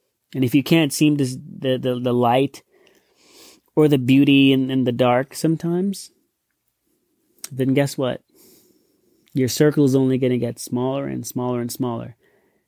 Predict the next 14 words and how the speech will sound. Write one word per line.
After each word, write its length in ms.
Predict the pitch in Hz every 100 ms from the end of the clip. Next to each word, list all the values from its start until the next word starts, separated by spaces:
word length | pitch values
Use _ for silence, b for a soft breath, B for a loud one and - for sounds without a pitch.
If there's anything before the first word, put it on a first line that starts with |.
| _ 127
No 220 | 127 156
one 260 | 190 185
wants 280 | 143 143 143
to 160 | 160 147
hear 340 | 143 131 123
a 60 | 117
person 400 | 131 123 117 131
that 120 | 120
is 140 | 110
constantly 560 | - 127 113 123 127 117
negative. 720 | 113 110 110 - - - _ _ _ _ _ _ _ _ _ _ _ _ _ _ _ _ _ _ -
It's 180 | 135 120
just 260 | 135 123
not 420 | 127 131 139 127